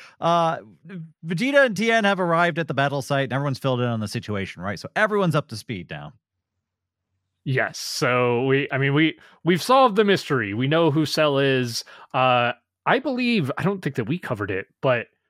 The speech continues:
Speaker 2: uh, Cell is also looking to get his perfect form. He
Speaker 1: We did
Speaker 2: I
Speaker 1: not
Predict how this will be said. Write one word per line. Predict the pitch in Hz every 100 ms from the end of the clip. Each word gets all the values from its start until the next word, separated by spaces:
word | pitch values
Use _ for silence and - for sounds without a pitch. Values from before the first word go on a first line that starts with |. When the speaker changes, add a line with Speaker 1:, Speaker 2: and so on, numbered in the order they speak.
| _ _ _
Speaker 2:
uh, | - 117 110 110 104 - _ _ _ _
Cell | - - 185 202 196 -
is | 156 131 143 -
also | 160 170 170 151
looking | 139 147 156 139 120
to | - 127 117 110 107 - _ - 110
get | 165 170
his | 143 -
perfect | - 190 151 -
form. | - 151 135 95 82 _
He | - 135 139 120 117 - _ _ _ _ _ _ _ -
Speaker 1:
We | 160 147
did | 139 156
Speaker 2:
I | 131
Speaker 1:
not | 139 147 147 -